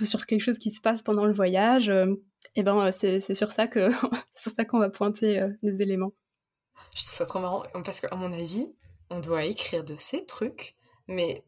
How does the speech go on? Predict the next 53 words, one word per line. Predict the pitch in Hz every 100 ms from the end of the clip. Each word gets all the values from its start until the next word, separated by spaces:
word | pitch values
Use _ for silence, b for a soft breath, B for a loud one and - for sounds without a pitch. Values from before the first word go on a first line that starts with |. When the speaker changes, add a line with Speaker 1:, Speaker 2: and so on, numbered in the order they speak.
| -
Speaker 2:
totalement | 311 311 240 226 233 233
à | 214
côté | 208 208
de |
la | 180
plaque. | 175 165 - -
Parce | 185
que, | - 175
enfin, | - 175 - b b b b b -
on | 175
est, | 170 - -
voilà, | 165 156 -
on, | 160 160 156 156
quand | 160 165 -
on | 160 165
écrit, | 160 - 220 233
on | 214 170
n'écrit | 160 -
pas | 180
forcément | 180 190 - 185 196
sur | - 185
les | 170
choses | - 190
qu'on | - 170
connaît, | 170 170 220
même | 220 285 269
quand | - - -
on |
Speaker 1:
Mhm. | 240
Speaker 2:
essaye | 233 214
de | 185
se | 180 -
renseigner | 185 185 - 190 175
un | 160 160
peu, | - 277 285 B B B B -
euh, | 175 165 160
surtout | 160 - 196 220
quand | 190 -
on | 175
parle | 185 175
de | 175
physique | - 175 165 -
quantique, | 170 - - 208 -
de | 170
biologie, | 151 165 160 156 180 208 208 B B B B
euh, | 160 156 156 156 156 156
de, | 156 - _ 160 156
de, | 151
de | 156 156
médecine | 160 - - 294 269
même, | 226 247 175 156
c'est | 151 -
Speaker 1:
Ouais. | 165